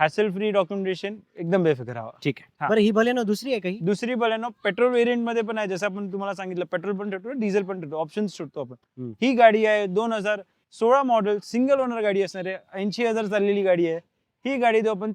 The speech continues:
Speaker 1: चार लाख पंच्याहत्तर हजार मध्ये.
Speaker 2: ठीक आहे. निगोशिएशन होईल ना काही?
Speaker 1: निगोशिएट, स्लाइटली निगोशिएट करू, गाडी घेऊन जावा.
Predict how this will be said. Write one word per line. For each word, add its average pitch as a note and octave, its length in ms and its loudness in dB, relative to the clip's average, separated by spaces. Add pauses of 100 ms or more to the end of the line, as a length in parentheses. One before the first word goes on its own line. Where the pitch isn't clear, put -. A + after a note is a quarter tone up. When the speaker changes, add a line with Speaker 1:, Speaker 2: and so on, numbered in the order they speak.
Speaker 1:
चार G#3 160 2
लाख G#3 200 2
पंच्याहत्तर F#3+ 360 -4
हजार C3 200 -4
मध्ये. A#2 200 -14
Speaker 2:
ठीक C#3+ 160 -4
आहे. - 200 -12
निगोशिएशन D#3+ 420 -2
होईल E3 120 -4
ना F#3 100 -4
काही? F3 140 -10
Speaker 1:
निगोशिएट, G3 460 -2
स्लाइटली A3 560 -4
निगोशिएट G#3+ 380 -2
करू, G3 200 -2 (280)
गाडी E3 200 0
घेऊन G3+ 200 2
जावा. A#2+ 220 -2